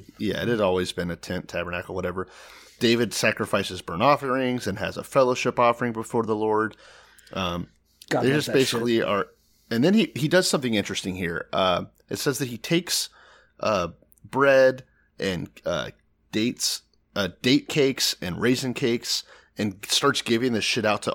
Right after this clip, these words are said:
Speaker 1: all the people in the crowd, all the Israelites, men and women, which to me is very bread and circuses, right? Like, let's look back at, like, Roman times,
Speaker 2: Mm.
Speaker 1: and that was the way of appeasing people. You gave 'em a show, and you give 'em food, and they'll never revolt.
Speaker 2: Sounds like
Speaker 1: So
Speaker 2: some commie bullshit to me, but yeah.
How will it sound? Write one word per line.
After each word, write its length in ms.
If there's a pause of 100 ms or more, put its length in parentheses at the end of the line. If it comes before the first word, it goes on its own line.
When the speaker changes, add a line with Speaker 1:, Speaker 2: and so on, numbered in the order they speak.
Speaker 1:
all 300
the 100
people 380
in 60
the 80
crowd, 420
all 180
the 160
Israelites, 500
men 160
and 120
women, 280 (640)
which 300
to 120
me 180
is 200
very 260
bread 320
and 100
circuses, 580
right? 320
Like, 220
let's 220
look 120
back 320
at, 140
like, 220
Roman 280
times, 460 (300)
Speaker 2:
Mm. 180
Speaker 1:
and 180
that 140
was 140
the 100
way 220
of 100
appeasing 400
people. 300
You 100
gave 200
'em 120
a 40
show, 440 (300)
and 120
you 80
give 200
'em 100
food, 420
and 140
they'll 80
never 260
revolt. 360 (120)
Speaker 2:
Sounds 360
like 100
Speaker 1:
So 80
Speaker 2:
some 140
commie 320
bullshit 540
to 100
me, 260
but 160
yeah. 260